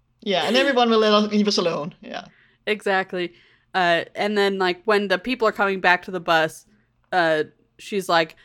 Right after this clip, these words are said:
Speaker 2: "Okay, so, oh, they're coming back. You have to give me an answer. Yes or no? Yes or no?" And he's like, "No." And she's like, "Oh, that means yes." <laughs> If a girl's refusal is assumed to be her consent, the same applies to you as well.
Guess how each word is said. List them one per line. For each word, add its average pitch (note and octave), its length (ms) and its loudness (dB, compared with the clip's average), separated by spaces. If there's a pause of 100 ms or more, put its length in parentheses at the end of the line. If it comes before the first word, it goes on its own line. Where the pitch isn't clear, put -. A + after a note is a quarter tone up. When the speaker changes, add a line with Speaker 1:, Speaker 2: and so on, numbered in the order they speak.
(140)
Speaker 2:
"Okay, A#3+ 280 2
so, A3 280 0
oh, A3+ 140 4
they're A3 160 2
coming A#3+ 240 -2
back. G3+ 240 2
You G3+ 80 0
have G3 80 0
to B3+ 100 -8
give G#3+ 160 -2
me G#3 140 -2
an G3+ 80 -2
answer. F#3+ 260 -2
Yes A3 280 2
or C#4 40 -2
no? G#3+ 260 -2
Yes B3 280 2
or C4 40 -2
no?" A#3 200 0
And B3+ 80 -6
he's C4+ 80 -6
like, D#4 160 2
"No." G4 560 4 (260)
And - 80 -12
she's D4 140 -4
like, B3 120 0
"Oh, A4 160 8
that F#4+ 200 4
means D#4+ 220 2
yes." D4+ 440 2
<laughs> F4+ 60 -2 (420)
If - 240 0
a F#4+ 40 2
girl's A4 340 6
refusal C4 580 2
is A#3 120 -2
assumed D#4+ 320 0
to E4+ 60 0
be D4+ 160 2
her D4+ 120 2
consent, F#4+ 440 2
the D#4 80 0
same G#4 260 2
applies F#4 400 4
to C4+ 100 -4
you F4+ 240 4
as E4 100 0
well. D4 340 4